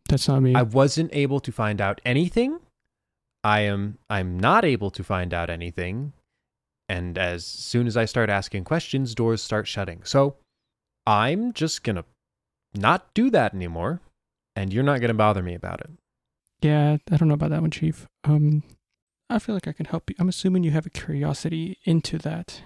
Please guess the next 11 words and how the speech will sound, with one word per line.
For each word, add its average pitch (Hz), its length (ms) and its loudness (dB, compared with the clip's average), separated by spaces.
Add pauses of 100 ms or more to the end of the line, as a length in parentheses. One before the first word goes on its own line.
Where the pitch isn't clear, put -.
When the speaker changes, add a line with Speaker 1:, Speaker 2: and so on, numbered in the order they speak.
(120)
Speaker 1:
as 147 180 -2
you 160 80 2
were 156 80 2
doing, 151 380 2 (720)
as 143 160 4
you 147 60 6
know, 147 100 4
the 135 100 -4
dangers 156 400 0
of 165 300 -6 (120)
researching 165 720 0